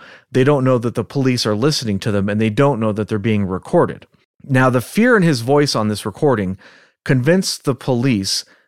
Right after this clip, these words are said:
that the two were being genuine, that they at least believed what they were saying. Whether or not that's what happened to them is anybody's guess. So the story very quickly went to the local press and then was picked up by the national press and became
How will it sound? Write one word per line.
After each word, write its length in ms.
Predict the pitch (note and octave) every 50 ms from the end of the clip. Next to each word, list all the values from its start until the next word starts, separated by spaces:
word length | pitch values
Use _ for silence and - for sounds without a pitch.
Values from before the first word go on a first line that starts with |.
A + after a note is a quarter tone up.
| _ _ _
that 140 | C3 A#2+ -
the 100 | B2 A2
two 240 | - - G3+ A3
were 140 | G3 D#3 C3
being 340 | B2 A#2 C3+ C3+ B2+ B2 A2+
genuine, 480 | G#2 B2 B2 A2+ G#2 G2 F2+ E2+ E2+ F2+
that 260 | F#2+ G2+ - D#2+ A#2
they 220 | C#3+ D3+ E3+ F3
at 100 | E3 D3+
least 360 | C#3+ D3 D#3 D3 - - -
believed 520 | - B2+ A#2+ A2+ A#2+ C3+ C#3+ C3 A#2+ G#2+ -
what 200 | A2+ A#2 A2 -
they 120 | A#2+ A2
were 160 | G#2+ G2+ G2+
saying. 540 | G2 - - C3 A2+ G2+ F2+ D#2 B1 E2+ F#2+ - _ _ _ _ _ _ _ _ _ _
Whether 240 | B2 B2+ B2+ B2 A#2+
or 40 | A#2+
not 200 | A#2+ A#2 A2+ -
that's 220 | A2+ G#2+ - -
what 100 | G#2 G#2
happened 320 | C3 F#3 G3 G3 G#3+ G3
to 80 | F3+ F#3+
them 260 | F3 G3 F#3+ F#3+ F3 - _ _ _ _ _
is 180 | - A#2+ A#2 B2
anybody's 540 | C3+ B2 A#2+ G#2 G2 G#2+ G2 G2 F#2 F#2 F#2+
guess. 500 | - A#2 G2+ F2 - - - - - - _ _ _ _ _ _ _ _ _ _ _ _
So 180 | - - C#3+
the 120 | C3+ C#3+ C3+
story 560 | - - - - G#3 G#3+ B3+ B3 A3+ G3 F3
very 300 | C#3 C#3+ D#3 D#3 D#3 D3
quickly 480 | C3 - - D3 C3+ - - C3 C3
went 220 | A#2+ A2+ C3 B2 -
to 80 | B2
the 120 | G#2+ A2+ A2
local 360 | G#2+ A#2 B2+ B2+ - B2+ A#2+
press 480 | - - - G#2 F#2 F2+ F#2 - - -
and 180 | - A#2+ A#2
then 140 | B2+ C3 C3
was 140 | B2 A2 -
picked 340 | - - F#3+ G#3 - - B2+
up 180 | A#2+ A#2 -
by 140 | - A#2 A2
the 100 | G#2 A2
national 520 | A2 A#2+ B2 C3 C3 - - A2+ G#2+ G#2
press 360 | F#2+ - - F#2 F#2 F#2+ - -
and 140 | A#2+ A#2+
became 480 | G#2+ A2 - - A#2 A2 G#2+ G#2 G2+ G2